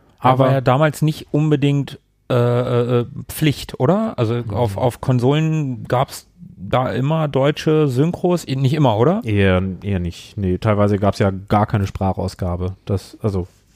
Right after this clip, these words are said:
Speaker 2: um die Zeit herum, Final Fantasy sieben, gab's nur Textboxen.
Speaker 1: Stimmt, Final Fantasy war noch so,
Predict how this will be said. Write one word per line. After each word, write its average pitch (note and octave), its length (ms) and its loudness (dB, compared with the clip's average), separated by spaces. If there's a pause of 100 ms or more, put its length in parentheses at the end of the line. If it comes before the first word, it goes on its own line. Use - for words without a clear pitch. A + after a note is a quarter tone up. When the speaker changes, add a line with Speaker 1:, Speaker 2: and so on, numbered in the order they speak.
Speaker 2:
um A#2+ 140 2
die G#2+ 100 2
Zeit - 240 -2
herum, B2 480 0
Final A2 220 0
Fantasy G#2 360 0
sieben, A2+ 360 0
gab's A2 360 -2
nur A2 280 0
Textboxen. - 400 -2
Speaker 1:
Stimmt, A#2+ 260 2
Final B2 300 0
Fantasy B2+ 420 0
war B2 120 2
noch B2 120 0
so, A#2+ 380 2